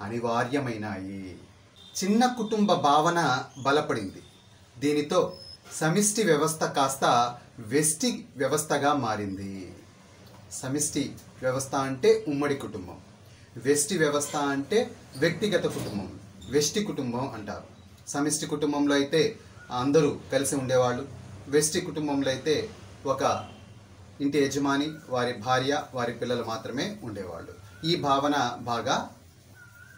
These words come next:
పెరిగిపోయింది. వెస్టి కుటుంబాలు తయారవడంతో జీవన విధానంలో కూడా అనూహ్యమైన మార్పులు చోటు చేసుకున్నాయి.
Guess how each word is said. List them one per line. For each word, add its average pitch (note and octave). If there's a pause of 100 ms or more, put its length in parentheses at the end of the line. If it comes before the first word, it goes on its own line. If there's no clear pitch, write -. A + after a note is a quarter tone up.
(240)
పెరిగిపోయింది. G2 (800)
వెస్టి D#3
కుటుంబాలు F3
తయారవడంతో C3+ (600)
జీవన A#3 (120)
విధానంలో A#3 (160)
కూడా D3 (480)
అనూహ్యమైన F#3+ (580)
మార్పులు G3+
చోటు E3
చేసుకున్నాయి. A#2+